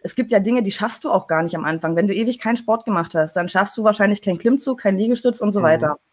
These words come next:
Speaker 1: Und du musst dich ja motivieren und das geht auch manchmal nur über gewisse Jahre, um dein Ziel zu erreichen. Und das ist halt,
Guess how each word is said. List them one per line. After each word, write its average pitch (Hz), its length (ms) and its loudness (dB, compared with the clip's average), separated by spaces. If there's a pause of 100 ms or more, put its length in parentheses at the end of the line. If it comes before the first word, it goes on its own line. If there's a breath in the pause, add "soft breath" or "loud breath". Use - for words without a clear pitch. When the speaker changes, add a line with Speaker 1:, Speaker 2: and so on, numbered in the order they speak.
(240)
Speaker 1:
Und 196 200 2 (1500 loud breath)
du 214 80 4
musst 240 220 6
dich 285 120 2
ja 247 300 6
motivieren 220 600 2
und 214 120 2
das 202 200 2
geht 233 200 -2
auch 226 140 2
manchmal 196 380 0
nur 196 280 4
über 175 500 2
gewisse 190 340 0
Jahre, 175 640 2
um 220 140 2
dein 202 160 2
Ziel 226 200 0
zu 214 140 -2
erreichen. 185 520 0
Und 170 200 -4
das 175 120 -6
ist 185 140 -6
halt, 190 220 2